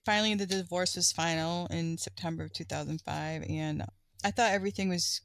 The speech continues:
gonna be all right now that I was, you know, divorced and that he would leave me alone, but it, it just, it, it just got worse. Continued with the constant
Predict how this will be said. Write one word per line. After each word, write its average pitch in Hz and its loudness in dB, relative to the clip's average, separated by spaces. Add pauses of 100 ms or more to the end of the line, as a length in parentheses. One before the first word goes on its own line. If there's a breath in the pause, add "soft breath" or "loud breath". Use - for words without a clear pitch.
(100)
gonna 185 0
be 175 0
all 160 0
right 165 0
now 156 0
that 156 -2
I 151 0
was, - -2
you 165 -2
know, 143 -2
divorced 147 -2
and 143 -2 (300)
that 143 -4
he 156 -6
would 156 -4 (120)
leave 165 -2
me 160 0
alone, 151 -2
but 139 -4
it, - -8
it 156 -6
just, - 0
it, 127 -8
it 147 -6
just - 0
got 147 -2
worse. 147 -2 (140)
Continued 165 0
with 156 -6 (220)
the 156 -4
constant 160 0